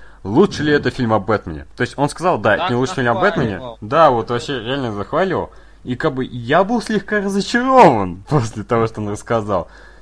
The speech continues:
Speaker 1: То есть фильм, он не то чтобы плохой, но в нем есть определенные вещи. То есть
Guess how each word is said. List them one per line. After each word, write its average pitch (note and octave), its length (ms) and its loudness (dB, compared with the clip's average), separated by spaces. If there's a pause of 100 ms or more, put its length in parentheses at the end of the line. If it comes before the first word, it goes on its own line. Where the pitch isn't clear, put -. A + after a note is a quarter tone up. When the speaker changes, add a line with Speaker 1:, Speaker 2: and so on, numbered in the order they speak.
(120)
Speaker 1:
То C3 80 -2
есть B2+ 260 -2
фильм, F#3 280 -4
он D#3+ 120 -2
не E3 80 -6
то G#3 160 -6
чтобы E3+ 240 -8
плохой, D#3+ 400 -2
но D#3+ 140 -2
в D3 40 -4
нем D#3 300 -4
есть B2+ 340 -4
определенные C3 460 0
вещи. B2 260 -4
То - 140 -8
есть G2 140 -4